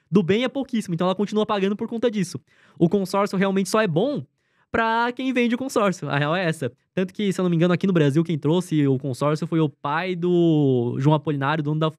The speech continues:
Polishop. E realmente, pro empreendedor que fez o consórcio, o cara ganhou muito dinheiro. Agora, as pessoas que realmente compram ali,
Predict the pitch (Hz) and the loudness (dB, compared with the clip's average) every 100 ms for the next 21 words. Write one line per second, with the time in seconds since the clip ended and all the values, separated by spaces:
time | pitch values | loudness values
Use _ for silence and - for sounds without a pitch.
0 | 143 170 170 - 143 - 131 _ _ _ | -8 -4 -2 0 -2 -4 -14 _ _ _
1 | _ - 170 196 202 - - 196 185 165 | _ 4 6 6 0 -4 0 2 2 2
2 | 165 170 190 185 180 180 202 180 160 - | 0 0 2 2 2 2 0 0 -2 -8
3 | _ 185 285 269 208 170 202 285 - - | _ 0 2 -2 -6 -4 -2 -4 -8 -18
4 | _ _ _ _ - 175 170 214 233 269 | _ _ _ _ -2 0 2 0 0 -2
5 | 269 262 262 269 208 170 170 190 196 175 | -2 -2 0 2 2 0 0 0 0 -2
6 | 110 156 180 180 180 196 185 180 180 170 | -2 -4 -4 -6 -6 0 2 2 2 2
7 | 170 147 123 - 160 185 185 170 165 190 | 4 4 2 0 -2 0 0 2 4 2
8 | 240 | 0